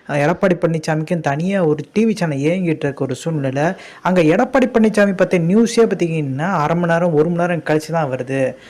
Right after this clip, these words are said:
அப்ப யாரோட நியூஸ் வருதுன்னு சொல்லிட்டு நம்ம யோ-, சிந்திச்சு பார்க்கணும். அ, வேலுமணி நியூஸ், வேலுமணி சாமி கும்பிட்டது, சி வி சண்முகம் சாமி கும்பிட்டது,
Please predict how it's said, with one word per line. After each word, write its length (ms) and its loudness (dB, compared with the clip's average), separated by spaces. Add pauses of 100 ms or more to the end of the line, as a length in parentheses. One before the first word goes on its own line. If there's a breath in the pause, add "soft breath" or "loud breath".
அப்ப 180 0
யாரோட 560 4
நியூஸ் 340 2
வருதுன்னு 260 0
சொல்லிட்டு 120 0
நம்ம 200 -4
யோ-, 200 -2 (120)
சிந்திச்சு 260 0
பார்க்கணும். 420 -6 (340 loud breath)
அ, 40 0
வேலுமணி 560 2
நியூஸ், 340 -2
வேலுமணி 380 2
சாமி 340 0
கும்பிட்டது, 560 -2
சி 220 0
வி 100 0
சண்முகம் 320 -4
சாமி 280 -2
கும்பிட்டது, 600 -4